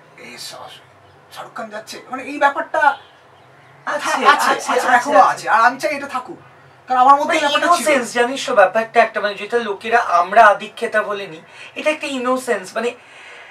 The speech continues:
Speaker 2: আমি এখনো অবধি আমার মাকে দেখেছো মায়ের সাথে shopping করতে, মা তো এখানেরই,
Speaker 1: হুম।
Speaker 2: তো shopping করতে গিয়ে ওই, আহ, ভিলেনের role করতে, নামটা মনে পড়ছে না, তো মা তাকে দেখে ছুটে ছুটে যায়। ওই innocence ব্যাপারটা
Speaker 1: হ্যাঁ।
Speaker 2: চোখের মধ্যেই, আহ,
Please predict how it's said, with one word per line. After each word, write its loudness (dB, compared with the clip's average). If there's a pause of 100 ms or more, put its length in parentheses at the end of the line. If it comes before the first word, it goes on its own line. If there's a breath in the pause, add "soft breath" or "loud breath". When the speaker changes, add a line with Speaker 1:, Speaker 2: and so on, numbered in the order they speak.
(260 loud breath)
Speaker 2:
আমি 2
এখনো 2
অবধি 0
আমার 6
মাকে 4
দেখেছো -4
মায়ের 4
সাথে -2
shopping 0
করতে, -8
মা 2
তো -8
এখানেরই, -8
Speaker 1:
হুম। -20 (180 loud breath)
Speaker 2:
তো -12
shopping 0
করতে -6
গিয়ে -4
ওই, 0 (400 loud breath)
আহ, 4
ভিলেনের 0
role 4
করতে, -8
নামটা 2
মনে -2
পড়ছে -8
না, -4
তো -4
মা 4
তাকে 2
দেখে -4
ছুটে -8
ছুটে -12
যায়। -6
ওই 0 (120)
innocence -4
ব্যাপারটা 4
Speaker 1:
হ্যাঁ। 0
Speaker 2:
চোখের -6
মধ্যেই, -6
আহ, -4